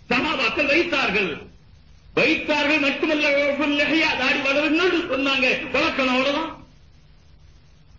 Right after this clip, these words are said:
இதுக்கு என்ன மறுபேச்சு என்ன இருக்கு? இதை திருப்பி பார்க்க வேண்டியது என்ன இருக்கு?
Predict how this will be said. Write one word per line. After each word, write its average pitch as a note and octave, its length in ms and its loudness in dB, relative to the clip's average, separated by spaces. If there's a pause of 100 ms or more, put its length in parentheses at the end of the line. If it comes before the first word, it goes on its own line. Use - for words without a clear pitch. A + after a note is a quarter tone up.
(800)
இதுக்கு A#3+ 260 2
என்ன C#4 200 2
மறுபேச்சு D#4+ 300 -2
என்ன C#4 160 0
இருக்கு? G#3+ 440 -4 (1200)
இதை - 220 2
திருப்பி E4+ 260 0
பார்க்க D#4 280 -2
வேண்டியது D#4 280 2
என்ன C#4+ 140 0
இருக்கு? B3 520 -4